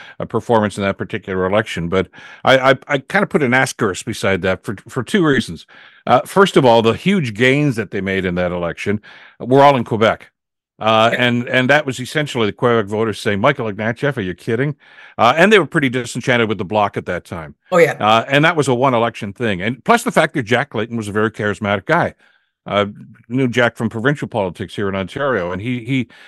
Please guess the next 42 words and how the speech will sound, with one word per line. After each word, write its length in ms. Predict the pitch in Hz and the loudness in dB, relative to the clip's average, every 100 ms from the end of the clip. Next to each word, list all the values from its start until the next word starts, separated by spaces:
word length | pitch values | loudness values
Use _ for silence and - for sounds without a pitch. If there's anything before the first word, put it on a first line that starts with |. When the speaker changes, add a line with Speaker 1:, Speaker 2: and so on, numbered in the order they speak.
| _ | _
Speaker 1:
has 180 | 147 127 | 0 4
that 200 | 123 117 | 2 2
way. 340 | 135 123 95 101 | 0 0 -2 -4
Even 240 | 127 123 | -4 -4
if 100 | 117 | -6
you 80 | 117 | -4
weren't 180 | 117 107 | -2 -4
a 60 | |
party 340 | - 127 131 104 | -4 -2 -2 -2
supporter, 480 | - - 139 143 | -8 -8 -4 -4
you 140 | 98 104 | -4 -6
kinda 260 | - 170 | -6 -4
like 200 | 135 123 | -2 -4
Jack. 400 | 95 123 90 - | -2 -2 -2 -6
So 240 | - 101 92 - - - | -10 -10 -10 -16 -20 -6
I 120 | - 143 | 2 2
think 160 | 131 | 4
all 200 | 131 147 | 6 6
of 60 | 127 | 4
those 180 | 110 - | 0 -2
things 220 | 107 101 | -8 -8
played 300 | - 107 110 | -4 -2 0
into 240 | 123 92 | -2 -4
it, 80 | 113 | -4
and 80 | 110 | -6
I 80 | 101 | -6
think 180 | 123 - | -8 -8
the 160 | 110 | -10
true 300 | 95 - 156 - _ | -10 -6 -6 -6 _
proof 260 | - 175 110 | -2 -2 0
of 80 | |
that 200 | 95 98 | -2 0
was 140 | 110 110 | -2 -4
in 80 | 113 | -6
the 100 | 107 | -4
next 220 | 139 - | -4 -4
election, 420 | 110 147 - 104 - _ | -4 -4 -4 -10 -12 _
they 100 | 117 | 2
lost 260 | 127 160 - | 4 4 4
all 120 | 104 | 0
those 180 | 87 87 | 0 -8
seats, 340 | 92 73 - | -12 -12 -16